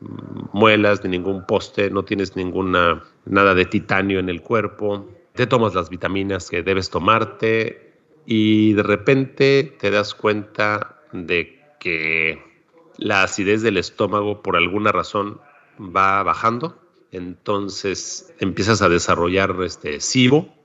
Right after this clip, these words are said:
tienes, este, molestias, este, tomas un antibiótico que te recomienda el mejor gastroenterólogo del universo y después, este, te arde al orinar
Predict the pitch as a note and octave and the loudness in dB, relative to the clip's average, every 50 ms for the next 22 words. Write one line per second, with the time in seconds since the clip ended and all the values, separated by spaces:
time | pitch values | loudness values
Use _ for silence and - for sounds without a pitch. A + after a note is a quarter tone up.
0 | _ _ G2+ F#2 F#2 E2+ - - E2 - - D#2+ D2+ D2+ D2+ D#2 E2+ F#2+ A2 A#2 | _ _ -4 -4 -4 -4 -6 -10 -12 -10 -6 -6 -6 -4 -2 0 4 4 4 4
1 | A2+ - - - A#2+ B2+ C3+ B2+ - - - - - - F#2 - - G#2 G2 F#2 | 2 0 -2 0 0 0 0 -2 -8 -14 -16 -18 -16 -16 -18 -8 -8 -6 -4 -4
2 | F2+ - - F#2 F2 F2 E2+ - F#2 E2 G2 A2 A#2 A#2 A#2 B2 A2+ - F#2 F2 | -4 -4 -2 -2 -2 -2 -2 -4 -4 0 4 4 4 4 2 -2 -8 -10 -10 -12
3 | F2 F#2 - F2+ E2+ E2+ - - F2+ G2 G2 G2+ F#2+ F#2 E2 D#2+ E2+ D#2+ - - | -12 -12 -10 -10 -10 -10 -10 -10 -8 -8 -6 -6 -6 -6 -6 -6 -8 -10 -2 0
4 | G#2 F#2+ F#2 E2+ E2 D#2+ - - _ _ - - G#2 G2 F2 - - F#2+ F2+ E2+ | 2 2 2 0 -6 -12 -18 -20 _ _ -14 -6 -4 -2 -2 -2 -4 -4 -4 -2
5 | - G2 F2+ F#2+ G2 G2 F#2 F2+ E2 D#2+ D#2+ D#2+ E2 E2+ G#2 B2 B2+ A#2+ - - | -2 0 0 0 0 0 0 -2 -2 -4 -4 -4 -2 2 2 2 2 0 -2 -2
6 | C3+ C3+ C3+ - - - _ - - A2 G#2+ G2+ F#2 G2 F#2 - - - _ _ | -2 -2 -2 -6 -14 -20 _ -4 0 0 0 2 2 0 0 -2 -8 -14 _ _
7 | _ - A#2 A2+ A2 G2+ - - - G2+ - - - _ - F#2 F2 F2 E2+ F2 | _ 0 2 2 2 2 -2 -6 -8 -8 -10 -12 -14 _ -4 -4 -2 -2 -4 -6
8 | - - - - - - - F#2 E2+ E2+ F#2 G2 G#2+ G2+ G2+ F#2 F2+ F2 E2+ F2 | -8 -16 -20 -20 -18 -4 -2 0 2 2 2 2 0 0 -2 -2 -2 -4 -6 -6
9 | E2 E2+ A2+ B2 C3+ C3+ C3 C3 - | -6 -6 -4 -4 -4 -4 -6 -10 -14